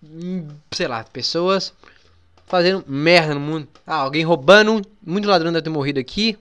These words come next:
coisa boa. Pessoas que fazem mal, sei lá, estupradores também, sei lá, sei lá, meu,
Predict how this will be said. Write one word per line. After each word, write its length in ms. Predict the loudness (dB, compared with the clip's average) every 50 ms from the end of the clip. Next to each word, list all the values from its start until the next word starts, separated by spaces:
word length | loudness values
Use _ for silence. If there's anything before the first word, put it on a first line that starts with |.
| _ _
coisa 180 | -8 -6 -6 -6
boa. 640 | -6 -4 0 2 4 4 6 6 6 4 4 2 -2 _ _ _ -20 -20 -20 -20 -20 -20 -20 _ _ _ _ _ _ _ _ _ _
Pessoas 260 | -12 -8 -6 -6 -6 -2
que 40 |
fazem 200 | -2 -2 -2 -2
mal, 320 | -2 0 0 2 2 2 2
sei 100 | 2 2
lá, 240 | 2 2 0 -2 -6 -16 -20 -20 -20
estupradores 800 | -16 -12 -12 -12 -8 -6 -4 -4 -2 0 0 2 2 0 -2 -6
também, 420 | -10 -10 -8 -8 -8 -8 -8 -12 -16 _ _ _ _ _ _ _
sei 100 | -10 -8
lá, 180 | -6 -6 -8 -8 _ -20 -20 -20 -20 _ _ _ -20 -20 -20 -20 -20 -20 _ _ _ _ _ _ _
sei 120 | -6 -2
lá, 200 | 2 2 2 2
meu, 220 | 2 -2 -8 -12